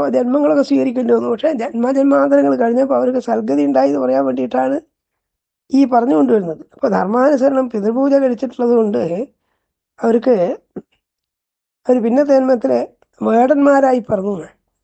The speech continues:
ബ്രാഹ്മണനായിരുന്നല്ലോ ആദ്യത്തിൽ. ഈ പശുവിനെ കൊന്ന സമയത്ത് അവര് ബ്രാഹ്മണനായിരുന്നു. ഇപ്പൊ കുറച്ചുകൂടി താഴ്ന്ന ജന്മം കിട്ടി. പക്ഷെ അപ്പോഴും എന്ത് ചെയ്തു, ഈ പിതൃക്രിയ ചെയ്തു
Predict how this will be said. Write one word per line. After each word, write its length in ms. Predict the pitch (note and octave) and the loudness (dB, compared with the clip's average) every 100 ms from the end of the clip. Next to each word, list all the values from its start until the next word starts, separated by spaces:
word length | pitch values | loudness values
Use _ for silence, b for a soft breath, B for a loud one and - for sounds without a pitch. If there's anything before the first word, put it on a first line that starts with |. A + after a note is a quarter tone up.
| _ | _
ബ്രാഹ്മണനായിരുന്നല്ലോ 840 | - F#3+ A#3 C4+ B3 A#3 A3+ F3+ | -10 -6 -4 -2 0 0 -2 -4
ആദ്യത്തിൽ. 340 | E3 F3+ E3+ G#3 | -6 -8 -12 -8
ഈ 120 | G#3+ B3+ A#3 _ _ _ _ - | -4 -6 -8 _ _ _ _ -14
പശുവിനെ 380 | - B3+ C4 - - - A3+ _ _ _ | -6 -2 0 -2 -8 -12 -12 _ _ _
കൊന്ന 280 | - G3+ A#3+ | -4 0 2
സമയത്ത് 300 | A#3+ A#3 A#3 | 4 4 2
അവര് 180 | A#3 B3 | 2 0
ബ്രാഹ്മണനായിരുന്നു. 680 | G3+ G#3 G#3 C4 G3 F3+ B3+ | 0 -2 -2 0 0 0 -2
ഇപ്പൊ 180 | G3 G#3+ | -2 -2
കുറച്ചുകൂടി 400 | B3 - B3+ A#3+ | -4 -6 -4 -2
താഴ്ന്ന 380 | B3+ A#3+ A#3+ C#4 | -2 0 0 0
ജന്മം 280 | A#3+ A#3 B3 | 0 0 -2
കിട്ടി. 220 | G3+ A3+ C#4+ _ _ _ _ _ _ | -4 -6 -10 _ _ _ _ _ _
പക്ഷെ 140 | A#3 C#4 | -2 0
അപ്പോഴും 320 | A#3+ D4+ D#4+ | 2 2 4
എന്ത് 140 | D#4 C4 | 4 2
ചെയ്തു, 180 | B3+ A#3+ | 2 2
ഈ 160 | A#3 D4 | 4 2
പിതൃക്രിയ 580 | A#3+ - A3 B3 E4+ D#4+ | 2 -2 -2 0 0 0
ചെയ്തു 260 | D4 C#4 | 0 -2